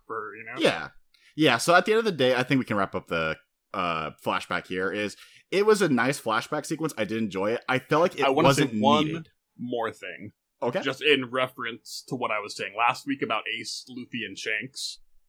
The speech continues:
Speaker 2: Yeah.
Speaker 1: I thought there was even more evidence for that here.
Speaker 2: Yep, I
Speaker 1: Because
Speaker 2: saw that too,
Speaker 1: I,
Speaker 2: actually.
Speaker 1: I usually just consider this my headcanon because I've literally, like, I've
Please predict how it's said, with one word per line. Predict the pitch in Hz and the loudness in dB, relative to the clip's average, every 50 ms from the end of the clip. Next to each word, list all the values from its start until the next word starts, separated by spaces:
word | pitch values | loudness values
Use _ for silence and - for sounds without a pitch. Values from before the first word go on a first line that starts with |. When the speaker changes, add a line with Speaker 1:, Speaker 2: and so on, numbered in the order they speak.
| _ _ - | _ _ -8
Speaker 2:
Yeah. | 95 92 80 76 - | -4 -4 0 4 4
Speaker 1:
I | 135 | 4
thought | - - 170 165 175 160 | 6 8 8 8 8 8
there | 165 151 | 6 6
was | 156 156 147 | 6 4 2
even | 165 156 147 135 | 0 -2 -2 -2
more | 135 135 139 147 160 165 160 | 0 2 4 6 6 6 6
evidence | 139 156 151 151 147 151 156 175 160 | 4 0 0 0 2 2 2 2 2
for | - 160 151 | 2 4 4
that | 151 139 123 | 6 4 4
here. | 117 - 135 135 135 147 160 - | 2 -2 -2 0 0 0 -2 -2
Speaker 2:
Yep, | - 90 92 95 98 104 110 | -2 0 2 4 4 6 4
I | 123 | 4
Speaker 1:
Because | 131 123 110 - 151 | 4 6 6 6 6
Speaker 2:
saw | 110 | 6
that | 107 107 107 | 4 2 2
too, | - 147 | 4 4
Speaker 1:
I, | 160 110 | 4 4
Speaker 2:
actually. | 101 - 151 160 156 | 4 2 2 2 2
Speaker 1:
I | |
usually | - 196 196 170 185 214 226 214 | 2 -2 -4 -4 -2 0 0 0
just | 185 180 - | 0 -2 0
consider | - 185 160 - 180 165 165 | 0 0 2 2 2 2 2
this | 160 160 160 | 0 0 0
my | 156 131 117 | 2 0 2
headcanon | 113 135 139 135 131 156 151 156 160 165 165 | 2 0 -2 0 0 0 2 2 0 -2 -4
because | 143 - - 135 113 104 _ | -4 -4 -4 -4 -4 -4 _
I've | - 120 127 131 123 107 107 | 2 2 2 2 0 -6 -12
literally, | 123 131 135 139 139 143 139 135 | -8 -6 -4 -2 0 0 0 -2
like, | 127 120 113 - _ _ - | -2 -4 -6 -8 _ _ -12
I've | 113 | -12